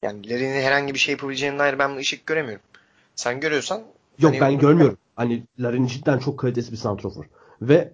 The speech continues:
Speaker 2: Larin'in o maaş dönemlerinde de, e, Umut Güner geçen aç-, açıklama yaptı.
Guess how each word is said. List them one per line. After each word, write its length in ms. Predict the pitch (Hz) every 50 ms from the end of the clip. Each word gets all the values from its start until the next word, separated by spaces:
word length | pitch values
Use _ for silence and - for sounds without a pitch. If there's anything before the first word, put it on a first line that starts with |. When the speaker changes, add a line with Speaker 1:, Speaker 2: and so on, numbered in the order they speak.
| _
Speaker 2:
Larin'in 560 | 120 127 139 131 143 147 151 160 190 - - - -
o 140 | 131 135 131
maaş 400 | 131 127 127 139 156 151 - -
dönemlerinde 680 | 147 139 139 139 139 139 139 135 139 147 147 151 156 139
de, 160 | 139 160 - - - - _ _ - -
e, 80 | - 110 107 107 104 104 104 101 101 104 104 101 101 -
Umut 280 | 139 131 135 127 127 -
Güner 200 | 135 135 139 143
geçen 400 | 139 143 - 131 120 131 127 113
aç-, 180 | 107 - -
açıklama 360 | 117 113 - - 120 123 139 170
yaptı. 340 | 175 160 - - 113 -